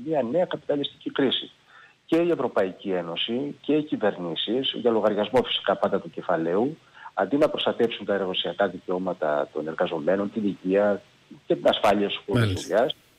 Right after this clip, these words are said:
Speaker 1: πέρασαν ένα σωρό αντεργατικά μέτρα με πράξεις νομοθετικού περιεχομένου. Ε, μείωσαν ακόμα περισσότερο την τιμή της εργατικής δύναμης. Βλέπετε ότι το νομοσχέδιο που αφορούσε τη, τη,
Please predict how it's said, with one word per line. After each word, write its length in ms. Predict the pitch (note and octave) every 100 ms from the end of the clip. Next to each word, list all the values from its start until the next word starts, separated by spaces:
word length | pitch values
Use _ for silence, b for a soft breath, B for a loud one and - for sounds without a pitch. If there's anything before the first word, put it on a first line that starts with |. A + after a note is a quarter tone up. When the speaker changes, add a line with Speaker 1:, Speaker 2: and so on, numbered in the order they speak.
| B B _
Speaker 1:
πέρασαν 340 | - G3+ G3 F3+
ένα 160 | G3
σωρό 220 | F3+ E3+
αντεργατικά 520 | F3+ E3+ D#3 D3+ D3+ D#3+
μέτρα 320 | D#3+ C#3+ G2
με 100 | G2+
πράξεις 300 | - B2 -
νομοθετικού 500 | A#2+ A2+ A2+ A2 C3+
περιεχομένου. 760 | C3 B2+ B2 C3 C#3 G#2+ D#2+ - _ _ B B B
Ε, 500 | - A2 A2 G2+ F2+ G2+ G#2+ C3+
μείωσαν 380 | C3 D#3 D#3
ακόμα 260 | C3 D#3+ D3
περισσότερο 460 | - G#2+ B2 A#2 G#2+
την 120 | G#2
τιμή 200 | F#2 G#2
της 120 | -
εργατικής 500 | - F#2 C#3 A2 E2+
δύναμης. 380 | E2+ F2+ G2 B2+ - -
Βλέπετε 360 | G#2 C3+ C3+ C3
ότι 160 | A#2+
το 120 | - G#2
νομοσχέδιο 600 | G2+ G2+ - A#2+ A2+ A2
που 120 | G#2+
αφορούσε 640 | G2 G2 A2 A2+ G#2+ G2 -
τη, 340 | F#2+ F2+ F2
τη, 260 | E2+ E2